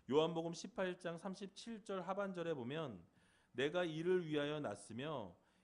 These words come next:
이를 위하여 세상에 왔나니 곧 진리에 대하여 증거하려 함이로다. 무릇 진리에 속한 자는 내 소리를 듣느니라"라고 말씀하고 있습니다.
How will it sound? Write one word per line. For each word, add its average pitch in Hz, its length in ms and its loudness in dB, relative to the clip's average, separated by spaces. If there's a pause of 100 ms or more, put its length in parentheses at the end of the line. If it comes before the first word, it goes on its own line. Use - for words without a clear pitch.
이를 170 440 2
위하여 139 320 4
세상에 160 440 -4
왔나니 104 680 -2 (400)
곧 165 240 0
진리에 165 540 -4
대하여 131 460 2
증거하려 143 760 0
함이로다. 104 720 -2 (360)
무릇 170 340 0
진리에 170 420 -2
속한 196 480 -4
자는 135 480 -2 (320)
내 143 300 2
소리를 160 540 -4
듣느니라"라고 113 1200 -2
말씀하고 104 640 -6
있습니다. 82 440 -16